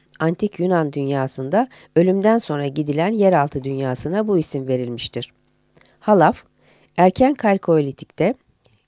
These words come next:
Kuzey Mezopotamya'da görülen gelişmiş köy kültürlerinden biridir. Hassuna, geç Neolitik'te Kuzey Mezopotamya'da görülen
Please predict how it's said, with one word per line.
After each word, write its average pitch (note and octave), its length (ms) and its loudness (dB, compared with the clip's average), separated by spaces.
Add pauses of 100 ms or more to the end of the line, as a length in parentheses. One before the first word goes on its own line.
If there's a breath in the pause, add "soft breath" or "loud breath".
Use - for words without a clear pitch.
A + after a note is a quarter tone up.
(120)
Kuzey F#3+ 320 4
Mezopotamya'da E3 880 -2
görülen B2+ 520 -4 (400 soft breath)
gelişmiş G3+ 520 0
köy A#3 220 4
kültürlerinden C#3 880 -2
biridir. C3 460 -4 (760 loud breath)
Hassuna, E3+ 600 -2 (500 soft breath)
geç A#3 260 4
Neolitik'te E3 720 0
Kuzey G#3 340 0
Mezopotamya'da D#3 880 -2
görülen C3 480 -2